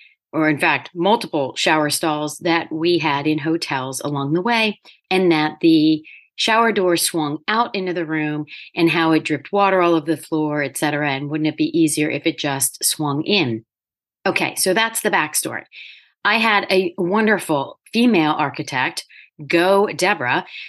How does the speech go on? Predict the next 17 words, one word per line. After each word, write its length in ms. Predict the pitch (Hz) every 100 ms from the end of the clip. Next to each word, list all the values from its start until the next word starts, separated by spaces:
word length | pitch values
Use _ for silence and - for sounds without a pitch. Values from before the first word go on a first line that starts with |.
| -
because 560 | 160 156 160 156 147 -
the 140 | 165
architecture 560 | 165 156 160 170 - 156
world 320 | 147 151 139
needs 320 | 147 151 147
more 180 | 135 117
females 500 | - 214 170 131 127
in 200 | - 135
it, 240 | 220 254 -
just 460 | 123 127 - -
like 320 | 127 123 123 135 - -
construction 680 | - 156 - 139 131 - 120
needs 260 | 117 120 -
more 220 | 123 120
females 480 | - 120 123 117 123
in 160 | 139
it. 120 | 254